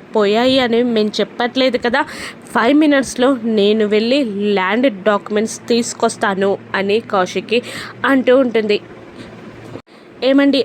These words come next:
అఖిలాండేశ్వరి గారు?" అని కౌశికి అనగానే, "సంబంధం కలుపుకుందామని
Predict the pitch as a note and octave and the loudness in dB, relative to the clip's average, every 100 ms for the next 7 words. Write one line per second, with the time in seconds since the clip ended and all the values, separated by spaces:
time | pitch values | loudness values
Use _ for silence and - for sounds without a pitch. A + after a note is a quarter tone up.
0 | A3 G#3+ C4 D4 D4 - C4 A#3+ G#3+ A3 | -2 -2 0 2 2 2 2 2 2 2
1 | A#3 A#3+ - G3+ G3+ G#3 - F#3+ F#3 F#3+ | 2 0 -2 -2 -2 -2 0 -2 -2 -4
2 | G#3+ G#3+ G#3 G#3 G#3+ A#3+ A3 A#3+ - - | -2 -2 -2 -4 0 0 2 0 -2 -12
3 | - - - - - G#3+ A3+ A#3+ D4+ E4+ | -16 -18 -20 -12 -2 0 2 4 4 2
4 | - G#3 G#3+ A3+ C#4 D4+ C#4+ B3+ A3+ A#3+ | 0 0 0 0 2 4 4 4 2 0